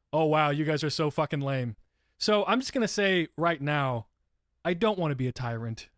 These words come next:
I don't wanna be a N apostrophe Z I.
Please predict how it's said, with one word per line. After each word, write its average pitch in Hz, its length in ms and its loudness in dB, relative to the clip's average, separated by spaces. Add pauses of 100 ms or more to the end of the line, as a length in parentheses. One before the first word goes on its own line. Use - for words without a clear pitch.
(240)
I 165 120 0
don't 180 200 0
wanna 160 180 0
be 135 320 -2
a 123 360 -4 (520)
N 143 440 -2 (760)
apostrophe 131 920 -4 (800)
Z 139 320 -2
I. 123 400 -4